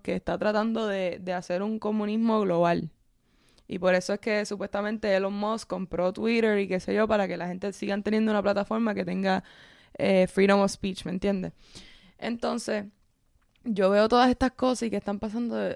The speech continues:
una tras de la otra y yo me pongo a pensar, "Chicos, ¿será que realmente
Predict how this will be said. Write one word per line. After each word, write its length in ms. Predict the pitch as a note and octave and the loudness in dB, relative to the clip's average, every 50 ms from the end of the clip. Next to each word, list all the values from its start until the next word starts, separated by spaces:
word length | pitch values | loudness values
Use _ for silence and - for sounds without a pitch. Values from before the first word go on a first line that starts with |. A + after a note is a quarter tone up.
| - - | -6 -6
una 200 | A#3 G#3 G3 A3 | -6 -4 -2 -2
tras 200 | A3 A#3 B3 B3+ B3 | 0 2 2 2 4
de 80 | A#3+ | 4
la 160 | A#3+ A#3 A#3+ | 4 4 4
otra 320 | A#3+ A#3+ A#3 - G#3 F3+ - | 2 2 0 0 -2 -4 -4
y 80 | F3+ F#3 | -4 -4
yo 100 | F3 F3+ | -2 -2
me 60 | F#3+ | 0
pongo 200 | G3+ G#3+ A#3+ A#3+ B3 | 0 0 0 2 2
a 40 | A#3+ | 2
pensar, 440 | A#3+ A#3+ A3 - A#3 G#3+ G3+ F#3+ - - - - - - _ _ _ _ _ _ _ _ _ _ _ _ _ _ _ _ _ _ _ _ | 2 2 2 2 2 0 0 0 -4 -10 -20 -20 -20 -20 _ _ _ _ _ _ _ _ _ _ _ _ _ _ _ _ _ _ _ _
"Chicos, 380 | - B3 B3+ A#3 C4 A#3+ G#3 - | -8 -6 -2 0 2 0 0 0
¿será 640 | - A3 G#3 F#3+ F#3+ G#3+ A3+ G#3 F#3 F#3 F3+ E3+ _ _ _ _ | -2 -2 0 0 0 -2 -2 -2 -4 -6 -8 -10 _ _ _ _
que 200 | - G#3+ G3 G3+ | -2 -2 0 0
realmente 1120 | F#3+ F3+ F3 F3 G3 A#3+ C4 D4 D#4 D#4+ D#4+ E4 - - - - C#4 C4+ D4+ - A3+ A3+ | 0 -2 -2 0 4 6 8 8 8 8 6 2 0 2 2 4 4 4 2 0 -2 -6